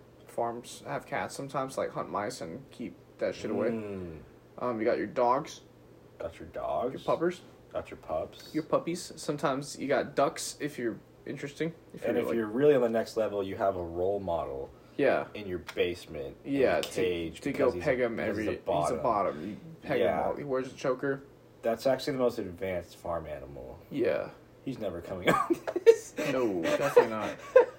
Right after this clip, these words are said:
Speaker 1: The most advanced farm animal, role model. If you're listening to this, like, big fan
Speaker 2: This
Speaker 1: of
Speaker 2: is
Speaker 1: your,
Speaker 2: total
Speaker 1: of your
Speaker 2: jokes.
Speaker 1: beta, your beta simping ways.
Speaker 2: We need to make fun of someone else. We need to find someone else to make fun of. Who should, who should be the butt of the,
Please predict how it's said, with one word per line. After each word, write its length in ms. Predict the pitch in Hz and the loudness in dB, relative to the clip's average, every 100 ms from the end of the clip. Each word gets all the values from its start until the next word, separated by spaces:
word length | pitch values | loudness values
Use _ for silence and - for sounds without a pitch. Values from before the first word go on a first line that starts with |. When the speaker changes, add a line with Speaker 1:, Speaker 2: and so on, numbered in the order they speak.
| - - - | -18 -20 -2
Speaker 1:
The 60 | 139 | 6
most 180 | 185 202 | 8 8
advanced 380 | 156 165 165 | 10 10 10
farm 240 | 156 151 156 | 8 6 6
animal, 440 | 151 151 151 147 - | 4 4 2 0 0
role 180 | 135 135 | 2 4
model. 400 | 135 135 135 139 - | 6 6 6 2 -4
If 80 | 143 | 0
you're 100 | 139 | 4
listening 320 | 156 160 147 | 4 2 -2
to 80 | 143 | 0
this, 380 | 143 135 - 117 | 2 0 0 0
like, 180 | 82 - - | 0 0 2
big 160 | 151 | 2
fan 500 | - 135 127 127 123 - - | 2 -2 0 -2 -6 -10 -4
Speaker 2:
This 220 | 151 139 180 | 0 4 4
Speaker 1:
of 80 | |
Speaker 2:
is 60 | 156 | 2
Speaker 1:
your, 80 | 123 | 4
Speaker 2:
total 260 | 294 302 170 | 6 8 8
Speaker 1:
of 60 | 139 | 4
your 100 | 123 | 2
Speaker 2:
jokes. 100 | - | 4
Speaker 1:
beta, 460 | 139 139 135 127 - | 4 4 2 0 -2
your 140 | 139 | -6
beta 280 | 135 131 131 | -4 -2 0
simping 380 | 139 131 131 127 | 0 -2 -4 -2
ways. 480 | 127 123 117 - - - | 0 2 0 -4 -12 -6
Speaker 2:
We 120 | 131 170 | 2 4
need 160 | 196 | 6
to 60 | 185 | 6
make 220 | 143 139 | 6 6
fun 120 | 135 | 8
of 80 | 127 | 8
someone 320 | - 110 98 | 6 2 2
else. 160 | 95 - | 2 2
We 60 | 139 | 4
need 60 | |
to 60 | 165 | 8
find 160 | 151 - | 6 6
someone 320 | 113 107 95 | 0 2 0
else 140 | 90 - | -2 -6
to 80 | |
make 180 | 90 82 | -6 -6
fun 220 | - 85 82 | -6 -8 -6
of. 140 | 80 - - - - | -10 -12 -18 -18 -2
Who 120 | 147 | 2
should, 200 | 175 - | 2 0
who 200 | 127 147 180 | -2 0 0
should 260 | 196 160 | -2 -2
be 120 | 127 117 | -2 -2
the 100 | 92 | 0
butt 220 | 95 90 | 0 0
of 80 | |
the, 100 | 87 | -2